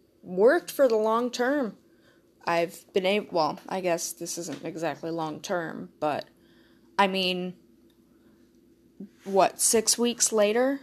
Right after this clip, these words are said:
or so, being able to still say that I was able to, uh, successfully do that,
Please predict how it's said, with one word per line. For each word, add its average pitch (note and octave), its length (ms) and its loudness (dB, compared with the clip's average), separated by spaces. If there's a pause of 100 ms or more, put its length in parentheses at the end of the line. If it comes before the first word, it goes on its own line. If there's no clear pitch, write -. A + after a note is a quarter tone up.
(160)
or C4+ 140 0
so, C4 460 2 (220)
being A3+ 300 2
able G#3+ 300 4
to G3 80 4
still G#3+ 340 2
say G#3 360 4
that G3 320 2
I F#3 560 0 (1500)
was F#3+ 220 -4
able F#3+ 260 2
to, F#3 340 -2
uh, F3 460 -8 (400)
successfully G3 1120 -2
do G3+ 200 -4
that, C4 240 -2